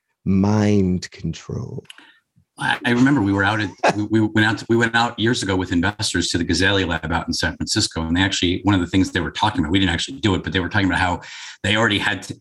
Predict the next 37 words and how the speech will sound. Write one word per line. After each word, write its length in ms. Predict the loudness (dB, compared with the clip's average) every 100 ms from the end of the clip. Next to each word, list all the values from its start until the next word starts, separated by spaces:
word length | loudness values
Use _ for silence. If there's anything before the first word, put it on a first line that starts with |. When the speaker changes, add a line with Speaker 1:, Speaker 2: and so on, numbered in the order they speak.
| -10
Speaker 2:
technology 480 | -8 -4 0 0 0
where 140 | 0
you 180 | 0 2
wore 220 | 2 0
sort 180 | 0 0
of 80 | 0
a, 800 | -2 -4 -4 -2 -2 -6 -10 -10 -4
a, 40 |
a, 260 | -2 -2 -6 -18 -20 -14
something 320 | 0 2 2
over 200 | 2 2
your 160 | 2 0
head, 220 | 0 -2
like 120 | -2
a 40 | -4
mask-like 720 | -2 -2 -2 -4 -4 -4 -6 -16 -6
thing 180 | -4 -2
over 160 | -2 0
your 140 | 0
head. 180 | 0 0
And 80 | 0
you 60 | -2
could 100 | -2
actually 260 | -2 -4
control 720 | -4 -4 -2 2 2 2 0 -8 -10
a, 140 | -8 -6
a, 120 | -8 -10
a 60 | -4
fighter 280 | 0 0
pilot 300 | 0 0 0
could 160 | -4 -8
control 320 | -6 0 0
a 80 | 0
plane 360 | 2 2 2 0
just 260 | -2 -2
with 160 | -2 -2
his 360 | -2 -2 -4